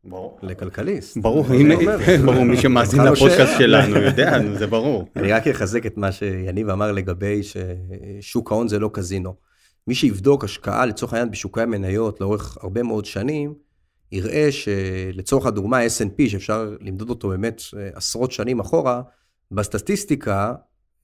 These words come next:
Speaker 2: לא היה בשום נקודה שנכנסת, גם אם נכנסת בנקודה הגבוהה ביותר, שהמתנת סדר גודל של חמש עשרה, שש עשרה שנים, ולא ראית רווח. כלומר, אני לא אומר שזה לא, לא הבטחתי רווח גבוה או רווח נמוך, אני אומר, אם יש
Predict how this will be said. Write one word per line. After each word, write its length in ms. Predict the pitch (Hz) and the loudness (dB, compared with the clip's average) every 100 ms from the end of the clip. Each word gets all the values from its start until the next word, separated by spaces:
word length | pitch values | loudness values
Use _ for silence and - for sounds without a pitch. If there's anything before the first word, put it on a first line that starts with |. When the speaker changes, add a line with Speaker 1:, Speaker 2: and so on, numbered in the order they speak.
| _ | _
Speaker 2:
לא 300 | 107 120 170 | -6 0 2
היה 340 | 151 139 143 123 | 2 0 0 -2
בשום 360 | 110 101 190 | -6 -4 -2
נקודה 320 | 180 - 131 117 | -2 -2 -2 -2
שנכנסת, 520 | 113 101 107 107 127 | -4 -6 -6 -4 -2
גם 120 | 127 | 0
אם 80 | 143 | 0
נכנסת 240 | 120 - | -2 -4
בנקודה 460 | 139 107 104 107 120 | -4 -4 -6 -2 -2
הגבוהה 280 | 101 101 113 | -2 -2 -2
ביותר, 460 | 107 98 160 202 202 _ _ _ - | -2 -4 -2 -4 -6 _ _ _ -14
שהמתנת 680 | - 117 104 156 160 156 127 107 95 95 - | -2 -2 0 2 2 2 0 0 -2 -8 -8
סדר 300 | - 135 117 | -2 0 2
גודל 300 | 127 123 107 | 2 0 -2
של 420 | 135 127 113 98 | 0 0 0 -4
חמש 280 | - 104 127 | -8 -4 -2
עשרה, 200 | 131 107 | -2 -4
שש 100 | - | -4
עשרה 220 | 120 - | -4 -4
שנים, 320 | 104 110 185 220 | -4 -2 0 2
ולא 240 | 117 147 | 2 4
ראית 220 | 127 123 120 | 2 0 -2
רווח. 440 | 98 90 95 - _ _ _ _ _ _ | -4 -6 -10 -14 _ _ _ _ _ _
כלומר, 320 | 104 101 107 | -4 -2 0
אני 120 | 110 | 4
לא 120 | 139 | 6
אומר 180 | 202 196 | 6 4
שזה 320 | 160 139 123 | 0 0 0
לא, 580 | 127 135 131 127 120 117 113 | 2 2 4 4 4 2 4
לא 140 | 147 | 4
הבטחתי 320 | 139 139 131 127 | 2 0 2 2
רווח 140 | 131 | 2
גבוה 440 | 120 110 143 196 165 | 2 0 0 2 2
או 80 | |
רווח 260 | 131 151 - | 2 -2 -2
נמוך, 260 | 196 262 147 | 0 2 2
אני 100 | 131 | 2
אומר, 240 | 160 180 | 2 2
אם 160 | 135 120 | 2 2
יש 320 | 180 156 - | 2 0 -6